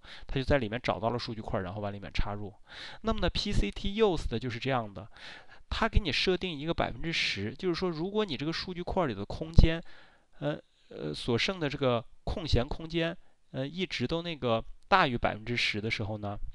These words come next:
它一，这个数据块儿都预，一直允许在这个 free list 里面，也就是一直，一直允许插入数据。那么呢，当这个数，当这个空间达到了百分之十了，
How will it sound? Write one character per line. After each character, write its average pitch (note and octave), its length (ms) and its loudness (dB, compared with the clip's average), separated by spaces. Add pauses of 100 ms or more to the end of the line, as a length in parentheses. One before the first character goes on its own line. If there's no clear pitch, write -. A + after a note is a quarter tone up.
(720)
它 D#3+ 100 4
一， E3+ 100 -4 (240)
这 - 120 -2
个 C3 100 2
数 D3 180 -4
据 C#3 100 -2
块 - 200 2
儿 - 20 4
都 C3+ 160 0
预， E3+ 240 -6 (200)
一 G3 120 -2
直 C3 220 0
允 A#2+ 180 -4
许 A2+ 160 -6
在 G#2+ 140 2
这 A2 80 -6
个 G#2 80 -6
free G#2 300 -4
list G#2+ 320 -2
里 G2 100 -10
面， F#2+ 160 -12
也 G2+ 80 -8
就 G2+ 80 -6
是 C3 100 -6
一 D#3+ 160 -8
直， A#2 240 -6 (220)
一 F3 100 -4
直 B2 200 -2
允 G#2+ 120 -6
许 - 120 -8
插 - 240 4
入 A#2 100 -4
数 A2+ 160 -10
据。 A#2 240 -10 (920)
那 A3 60 -10
么 G#3 80 -6
呢， G3 100 4
当 A3+ 320 2
这 - 160 2
个 C3 460 2
数， - 180 -8 (140)
当 G3+ 160 -2
这 G#3+ 80 2
个 D3+ 80 0
空 F#3 260 -4
间 F#3+ 220 0
达 C#3 220 -4
到 E3+ 100 0
了 E3 80 2
百 G#2 180 0
分 B2+ 80 -8
之 F#3 140 -2
十 - 280 4
了， D#3+ 280 2